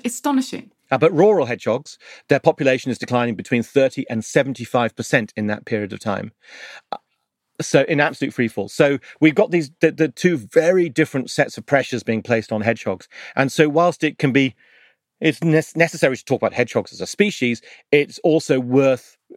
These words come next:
Speaker 2: sort of splitting them a little bit into where the hedgehogs actually are.
Speaker 1: There've been some estimates that say there's, there's actually less than five hundred thousand in the country. I'm, I'm, do you think that's true? That seems like a s-,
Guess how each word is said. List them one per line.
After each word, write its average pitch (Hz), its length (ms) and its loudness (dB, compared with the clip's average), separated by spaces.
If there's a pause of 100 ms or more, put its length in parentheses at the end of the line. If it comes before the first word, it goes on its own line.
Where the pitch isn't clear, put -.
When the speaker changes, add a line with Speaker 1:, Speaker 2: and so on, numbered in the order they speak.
Speaker 2:
sort - 140 -2
of - 60 -6
splitting 147 400 0
them 123 100 0
a 123 40 4
little 135 200 -2
bit 104 180 -2
into 113 180 -4
where 117 220 0
the 107 80 -2
hedgehogs 107 320 -6
actually - 320 -6
are. 98 240 -4 (680)
Speaker 1:
There've 285 180 -8
been 294 160 0
some 302 180 -6
estimates 220 420 -8
that - 80 -16
say 214 180 -4
there's, 196 340 -6
there's 220 160 -8
actually 208 580 -4
less 208 260 -6
than 202 120 -2
five 196 240 -6
hundred 180 300 -10
thousand 185 540 -8 (260)
in 190 140 -4
the 180 60 -8
country. 185 760 -8 (440)
I'm, 220 300 -2 (100)
I'm, 226 320 0
do 208 80 -6
you 285 60 -2
think 247 160 -8
that's - 180 -10
true? 247 340 -2
That 285 140 -8
seems 269 240 -4
like 214 160 -4
a - 40 -4
s-, - 180 -12